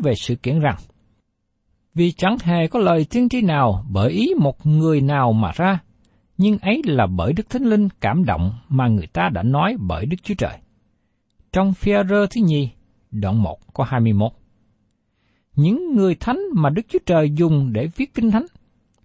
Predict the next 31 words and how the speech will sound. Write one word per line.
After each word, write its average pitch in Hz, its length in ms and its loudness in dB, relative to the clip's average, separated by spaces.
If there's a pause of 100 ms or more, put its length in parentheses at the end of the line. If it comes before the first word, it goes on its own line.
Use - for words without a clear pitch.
khi 233 180 -4
chúng 285 180 -6
ta 254 100 0
xem 247 320 -2
qua 247 100 2 (100)
câu 254 180 0
chuyện 127 360 -2
đời 139 240 0
sống 269 260 -4
của 175 180 -4
họ, 98 360 -6 (520)
họ 95 400 -4
không 196 360 0
được - 160 -10
thánh. 123 140 -8 (1200)
Thí 370 200 -2
dụ 107 340 0 (120)
như 220 140 2
Môi-se, 233 500 0 (420)
tác 262 220 -2
giả 90 440 -4
các - 180 -8
sách - 220 -8
ngũ 117 280 0
kinh, 220 160 0 (400)
ông 202 200 0
đã 226 80 0
phạm 117 360 -2
tội 87 220 -6
giết 165 220 -6
người. - 160 -2